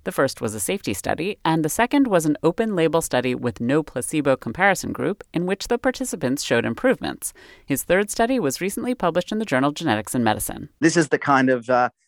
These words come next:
Speaker 2: the proof of the pudding, really, because this study was the phase three, which was a double-blind, randomized control study, so a gold standard study where, um, randomized a hundred and twenty-one children,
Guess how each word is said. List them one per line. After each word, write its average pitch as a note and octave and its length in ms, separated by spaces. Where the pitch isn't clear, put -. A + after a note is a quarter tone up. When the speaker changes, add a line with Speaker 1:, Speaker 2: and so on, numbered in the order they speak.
Speaker 2:
the C3 80
proof C#3+ 360
of A2+ 100
the A#2+ 80
pudding, B2 400
really, A#2+ 300
because B2 480
this D#3+ 180
study B2 560
was A#2+ 280
the A#2+ 80
phase B2+ 360
three, B2+ 460
which - 160
was - 120
a A3+ 60
double-blind, A#2+ 840
randomized A#2 800
control A2+ 420
study, A2 360
so A#2 240
a B2 40
gold C3+ 300
standard A#2+ 420
study A2 360
where, A#2 320
um, A#2 280
randomized B2+ 600
a A2 40
hundred C3 260
and C3+ 140
twenty-one A#2 420
children, A#2+ 640